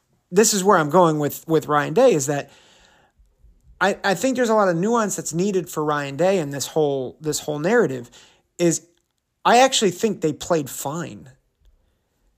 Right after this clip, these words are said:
They, for the most part, it, the game played out, I thought, I think a little bit kinda how I thought. I thought Notre Dame would have the power advantage. And I thought at times they did a good job neutralizing, and at times they didn't.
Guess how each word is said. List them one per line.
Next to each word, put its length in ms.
They, 460
for 140
the 100
most 400
part, 460
it, 140
the 80
game 380
played 260
out, 160
I 100
thought, 320
I 60
think 180
a 60
little 240
bit 200
kinda 220
how 180
I 80
thought. 220
I 60
thought 220
Notre 200
Dame 200
would 100
have 180
the 60
power 380
advantage. 640
And 100
I 80
thought 300
at 140
times 380
they 100
did 120
a 60
good 160
job 220
neutralizing, 600
and 80
at 300
times 400
they 100
didn't. 340